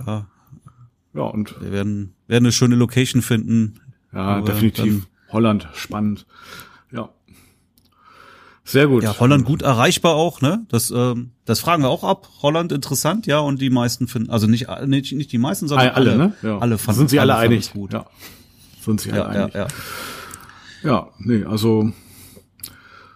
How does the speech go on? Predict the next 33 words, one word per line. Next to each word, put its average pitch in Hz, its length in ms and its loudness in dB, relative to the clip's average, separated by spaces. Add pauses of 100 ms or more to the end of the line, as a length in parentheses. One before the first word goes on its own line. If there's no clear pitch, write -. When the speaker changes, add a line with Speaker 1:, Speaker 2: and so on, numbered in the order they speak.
(580)
Speaker 2:
super 156 500 0
cool. 123 220 2 (1200)
Speaker 1:
Genau. 110 380 2 (1080)
Tom, 175 220 2
ich 135 120 2
hab 175 100 -2
noch 185 200 0
ein 165 80 0
paar 139 160 2
Sachen 113 260 2
anzukündigen. 95 720 -4
Da 101 100 -2
hat - 120 -4
sich - 220 -6
viel 220 560 2
ergeben 160 500 0
in 95 100 2
der 95 100 0
letzten - 280 -4
Speaker 2:
Äh, - 60 0
ich - 80 -4
Speaker 1:
Zeit. 90 120 -2
Speaker 2:
bin 175 220 4
ganz 156 220 0
ohr, 123 240 -4
ich - 100 -14
bin 135 140 -4
gespannt. 101 480 -10 (480)
Speaker 1:
<laughs> - 140 -4 (2000)
Sagt 113 500 -2
dir 131 300 4
Tipic - 480 2 (140)
was? - 400 0